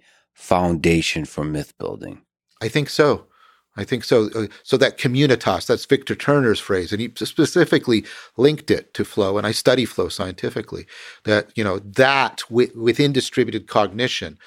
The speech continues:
Speaker 2: as, as, as, as the home, as the generator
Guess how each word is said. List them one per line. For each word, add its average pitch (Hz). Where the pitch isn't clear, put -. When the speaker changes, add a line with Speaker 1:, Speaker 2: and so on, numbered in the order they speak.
Speaker 2:
as, 113
as, 113
as, 127
as 131
the 113
home, 151
as 113
the 113
generator 110